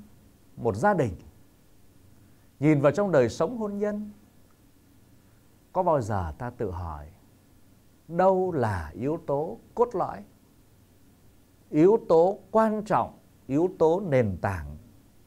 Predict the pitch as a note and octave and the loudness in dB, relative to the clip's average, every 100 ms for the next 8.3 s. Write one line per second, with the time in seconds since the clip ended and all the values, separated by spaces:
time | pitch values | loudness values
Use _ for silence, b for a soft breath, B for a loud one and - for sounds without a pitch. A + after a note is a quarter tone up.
0 | _ - F#2 F2 D2 - A#2+ C3 E3+ E3 | _ -6 -4 -4 -8 -10 -10 -8 -10 -12
1 | D3 D3 C#3 C#3+ C#3 - D#3 D#3 _ - | -10 -10 -10 -12 -16 -16 -18 -20 _ -20
2 | _ _ _ _ _ _ _ _ _ _ | _ _ _ _ _ _ _ _ _ _
3 | _ _ _ - _ _ _ _ _ _ | _ _ _ -20 _ _ _ _ _ _
4 | _ _ _ - - A2 B2 D3 F#3 F3 | _ _ _ -20 -6 2 2 2 0 -6
5 | - - - - - C3+ - - F3 E3 | -10 -16 -20 -20 -4 -4 -4 -2 0 0
6 | C#3+ A2+ F#2 D#2+ E2+ A#2 - - - - | -2 -2 -2 -4 -8 -10 -16 -20 -20 -20
7 | _ b b b _ - B2 B2 A2+ G2+ | _ b b b _ -4 0 0 0 -2
8 | F2+ D#2 C#2+ | -4 -8 -14